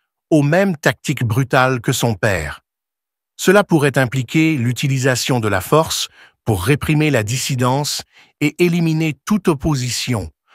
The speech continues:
entraînant davantage d'effusion de sang dans le pays. Un tel scénario serait désastreux pour l'Ouganda, éloignant encore davantage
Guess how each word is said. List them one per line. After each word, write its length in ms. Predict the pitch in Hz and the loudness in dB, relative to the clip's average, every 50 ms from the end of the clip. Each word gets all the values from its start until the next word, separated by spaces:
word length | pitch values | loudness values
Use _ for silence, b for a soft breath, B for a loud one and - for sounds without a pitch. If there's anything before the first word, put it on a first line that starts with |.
| b b b b | b b b b
entraînant 460 | 123 131 120 - 143 139 135 139 135 | 0 0 2 2 2 2 2 2 2
davantage 600 | 127 147 147 143 147 143 120 - 156 151 147 127 | 2 2 2 2 2 0 2 2 2 2 2 0
d'effusion 520 | 120 139 139 - - 156 139 123 135 135 127 | -2 -2 -4 -2 -2 -4 -2 0 -2 -2 0
de 120 | 120 123 | -2 -2
sang 340 | 110 - - - 123 123 123 - _ _ _ _ _ | -4 -4 -2 0 0 0 -2 -6 _ _ _ _ _
dans 120 | - 135 127 | 0 2 2
le 120 | 131 131 | 2 0
pays. 460 | 120 - 139 123 110 95 85 78 76 _ _ _ _ _ _ _ _ _ _ _ _ _ _ _ _ | 0 0 -2 -2 -2 -4 -8 -12 -14 _ _ _ _ _ _ _ _ _ _ _ _ _ _ _ _
Un 120 | - 175 175 | 0 0 2
tel 240 | - 196 202 180 143 | 4 2 2 2 0
scénario 680 | - - 170 147 147 135 127 139 139 143 147 147 135 - _ _ _ _ _ | 0 0 2 2 2 2 0 0 0 0 0 -2 -4 -10 _ _ _ _ _
serait 320 | - - - 147 139 143 131 | -6 0 0 2 2 2 2
désastreux 600 | 117 180 190 151 165 139 - - - - 143 123 | 2 0 2 2 2 0 0 -2 0 0 0 0
pour 180 | - 123 123 | 0 -2 -2
l'Ouganda, 600 | 123 127 127 120 127 120 120 110 110 87 76 - _ _ _ _ _ _ _ _ _ _ - | 0 0 0 0 0 0 0 0 -2 -4 -4 -8 _ _ _ _ _ _ _ _ _ _ 2
éloignant 580 | 180 190 185 165 156 147 143 139 139 139 - _ | 4 4 4 4 4 2 2 0 0 0 0 _
encore 380 | 143 143 127 - 143 123 113 117 | 2 2 4 4 2 2 4 4
davantage 760 | 151 151 135 143 131 - 147 139 139 139 139 131 113 107 | 2 4 4 2 0 2 2 2 2 2 0 -2 -4 -8